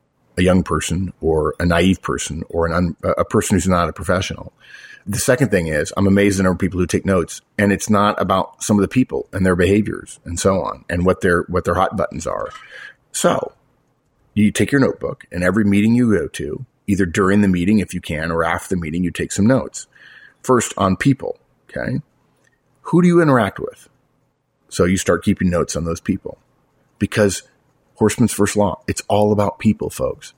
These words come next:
It's not about the things people do. It's not about the results people achieve. It's about the people. The results will change. The processes will change. The people will not.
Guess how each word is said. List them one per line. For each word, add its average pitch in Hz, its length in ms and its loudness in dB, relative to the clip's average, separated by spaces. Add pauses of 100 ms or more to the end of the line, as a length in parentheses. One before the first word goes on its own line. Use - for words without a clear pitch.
It's - 200 -4
not 110 200 2
about 151 200 0
the 143 80 0
things 143 280 2
people 131 300 0
do. 117 340 2 (240)
It's - 180 -10
not 120 140 2
about 135 160 2
the 123 80 0
results 110 380 2
people 120 260 0
achieve. 113 380 2
It's - 140 -2
about 110 440 -2
the 107 340 0 (120)
people. 90 420 -2 (320)
The 92 80 -2
results 101 420 2
will 117 80 0
change. 98 400 0
The 95 80 -8
processes 90 560 0
will 90 120 -6
change. 82 480 -6 (800)
The 95 60 -2
people 98 360 2
will 92 80 0
not. 82 440 -4